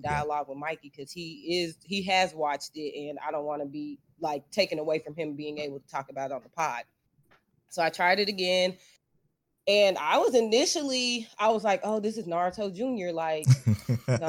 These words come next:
Speaker 2: I'm done. Like, I'm not finna like this." But as it went on and the characters developed, I was like, "Okay, I can really rock with this." I love how the women are written. The, the women are written really, really well. Um,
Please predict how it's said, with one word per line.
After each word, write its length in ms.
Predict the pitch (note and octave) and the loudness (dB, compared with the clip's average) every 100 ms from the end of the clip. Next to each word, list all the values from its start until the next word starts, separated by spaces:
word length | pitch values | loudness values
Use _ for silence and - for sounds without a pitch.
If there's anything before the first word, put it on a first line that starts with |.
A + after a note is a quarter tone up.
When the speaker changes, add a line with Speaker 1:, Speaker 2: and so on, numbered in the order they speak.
| D#3 | 0
Speaker 2:
I'm 300 | D3 E3 E3 | 0 -2 -2
done. 500 | E3 F#3+ F#3+ E3+ D#3 | 0 2 2 2 0
Like, 200 | D3+ D3+ D3+ | 0 0 -2
I'm 140 | D#3 | -2
not 240 | E3 E3+ | -2 -2
finna 180 | F3+ D#3 | -4 -4
like 300 | D3+ D#3 D#3 | 0 -2 -2
this." 300 | C#3 C3 C3 - _ _ - | -8 -8 -10 -18 _ _ 2
But 160 | G3 G3 | 4 6
as 180 | G3 | 6
it 100 | G#3 | 4
went 220 | G3 G#3 G3 | 2 0 2
on 340 | G3 G3 F#3+ | 0 0 2
and 140 | F3+ E3 | 2 0
the 40 | |
characters 540 | - G3 G3 F#3+ F3+ F3 | -4 0 0 0 -6 -6
developed, 720 | D3 D3+ F3+ F#3 F#3 F#3 _ _ _ _ | -6 0 2 4 0 -2 _ _ _ _
I 120 | E3 | 2
was 100 | E3 | 2
like, 180 | D#3 D3 | 2 -2
"Okay, 440 | D#3 D3 C#3+ C#3 - | -6 -6 -6 -6 -4
I 80 | E3+ | -4
can 120 | F#3 | -2
really 200 | E3 D#3+ | -2 -2
rock 220 | D3 C#3+ C#3+ | -2 -4 -6
with 120 | C3 | -12
this." 180 | C3+ C3+ _ _ | -12 -14 _ _
I 80 | D#3 | -2
love 280 | D#3 F#3 G3 | 4 6 6
how 180 | G#3 F#3 | 4 2
the 120 | D#3+ | 2
women 380 | D3+ E3 G3 G3+ | 0 0 0 0
are 140 | F#3+ F#3+ | 0 0
written. 460 | G#3 F3 G3 G#3+ - _ _ _ D#3+ | 0 -2 -4 -6 -10 _ _ _ -2
The, 260 | D#3+ C3+ - | -2 -2 -6
the 100 | D3+ | -6
women 480 | D3 E3+ F3+ F3 E3 | 0 0 2 0 0
are 300 | D3 D3+ C#3+ C#3 _ | -4 -4 -6 -12 _
written 380 | E3+ E3+ D3+ C#3+ - _ | -8 -6 -8 -12 -14 _
really, 300 | F3+ G3+ F#3+ D#3+ | -2 -2 -4 4
really 280 | A#3 A3+ | 4 4
well. 540 | E3+ F3+ F#3+ F#3+ F#3+ - _ _ _ _ _ _ | 4 6 8 8 4 0 _ _ _ _ _ _
Um, 580 | F#3 F3+ E3+ D#3+ D3+ D3 | 2 6 6 4 2 -6